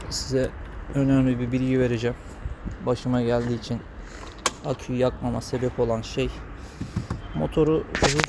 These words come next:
süreli kullanıp aküler sıcakken, sıcak aküde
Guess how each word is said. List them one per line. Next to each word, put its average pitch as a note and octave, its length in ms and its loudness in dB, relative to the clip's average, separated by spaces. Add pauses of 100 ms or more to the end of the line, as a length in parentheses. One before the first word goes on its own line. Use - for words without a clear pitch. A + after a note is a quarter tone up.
süreli B2+ 200 4
kullanıp C3+ 480 2 (260)
aküler C3+ 380 0
sıcakken, C3 680 -4 (1700)
sıcak C#3 600 0
aküde B2+ 420 2